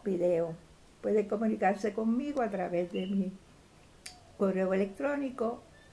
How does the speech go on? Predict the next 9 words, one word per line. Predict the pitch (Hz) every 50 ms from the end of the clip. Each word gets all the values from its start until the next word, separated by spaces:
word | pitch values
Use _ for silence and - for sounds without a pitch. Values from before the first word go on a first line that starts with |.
| - -
E | 190 202 202 202 214 208 - -
R | 220 214 214 214 226 220 226 220
H | 220 226 220 - - 254 - - -
D | 240 220 240 214 202 202 233 - - - - -
mil | 262 233 220 208
novecientos | 196 196 202 202 196 196 196
treinta | 214 220 226 233 - 285
y | 269
seis | 247 - 277 247 226 240 247 262 294 294 -